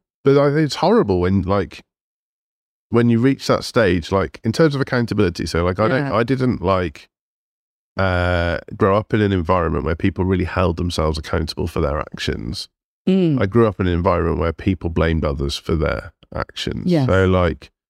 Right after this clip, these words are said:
Speaker 1: as most people do.
Speaker 2: Hundred percent.
Speaker 1: So, like, "Oh, fucking government, fucking N H S."
Speaker 2: Yeah.
Speaker 1: Or, like,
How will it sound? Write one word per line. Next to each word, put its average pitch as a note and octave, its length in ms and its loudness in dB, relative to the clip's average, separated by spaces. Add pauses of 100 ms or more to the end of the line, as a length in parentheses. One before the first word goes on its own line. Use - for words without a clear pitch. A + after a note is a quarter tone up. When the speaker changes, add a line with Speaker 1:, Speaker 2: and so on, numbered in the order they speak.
(180)
Speaker 1:
as - 280 2
most B2+ 320 2
people G2+ 280 0
do. E2 400 0
Speaker 2:
Hundred F3+ 240 -2
percent. C#3 400 -2
Speaker 1:
So, G3 180 4
like, F#2 220 0
"Oh, F#2 260 2 (540)
fucking - 340 -4
government, E2 480 0 (160)
fucking F2 260 -2
N E2+ 120 2
H E2 220 -2
S." E2 440 -2
Speaker 2:
Yeah. F#3+ 160 4 (340)
Speaker 1:
Or, E2+ 380 0 (560)
like, F2+ 240 0